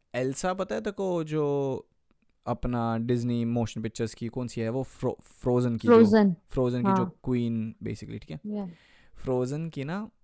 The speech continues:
Speaker 1: अ, बहुत सारी वो आती है मर्चेंडाइज, और आजकल की लड़कियां ना बहुत पागल है मर्चेंडाइज
Speaker 2: हाँ।
Speaker 1: खरीदने के लिए, उनको लगता है भाई ये खरीदनी है, हमको खरीदनी है, राइट। तो एक, एक दो लड़-, मतलब दो लड़कियां थी, दो बहनें, उन्होंने अपने पापा को बोला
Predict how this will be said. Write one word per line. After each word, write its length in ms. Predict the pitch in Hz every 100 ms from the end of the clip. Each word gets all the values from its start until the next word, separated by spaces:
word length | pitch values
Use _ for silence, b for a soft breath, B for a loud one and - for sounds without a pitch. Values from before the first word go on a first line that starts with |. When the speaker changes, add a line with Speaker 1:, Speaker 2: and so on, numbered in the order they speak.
| -
Speaker 1:
अ, 400 | 131 127 127 123
बहुत 280 | 95 127 135
सारी 200 | 147 143
वो 120 | 139
आती 200 | 110 110
है 60 | 123
मर्चेंडाइज, 460 | 131 127 123 123
और 180 | 143 139
आजकल 360 | - 127 127 147
की 80 | 143
लड़कियां 340 | 135 131 151
ना 60 | 165
बहुत 580 | 120 123 131 127 131 -
पागल 360 | 113 113 110 104
है 120 | 104 - _ _ _ _ -
मर्चेंडाइज 460 | 127 127 123 202 190
Speaker 2:
हाँ। 100 | -
Speaker 1:
खरीदने 320 | 113 113 110
के 60 |
लिए, 160 | 107 107
उनको 300 | 113 117 123
लगता 300 | 120 120 -
है 60 | 120
भाई 120 | 123
ये 160 | 127 120
खरीदनी 360 | - 117 113
है, 40 | 113
हमको 140 | 110
खरीदनी 320 | 110 107 107
है, 80 | 110
राइट। 240 | 117 131 - _ _ b b b b
तो 180 | 139 -
एक, 280 | 135 131 135 _ - 98
एक 260 | 90 127 123
दो 260 | 120 127 127
लड़-, 220 | 120 120
मतलब 140 | 135
दो 200 | 135 135
लड़कियां 280 | 131 123 120
थी, 40 |
दो 160 | 139 131
बहनें, 240 | 117 113
उन्होंने 300 | 156 151 135
अपने 160 | 127 127
पापा 260 | 120 117 113
को 80 |
बोला 280 | 110 110 165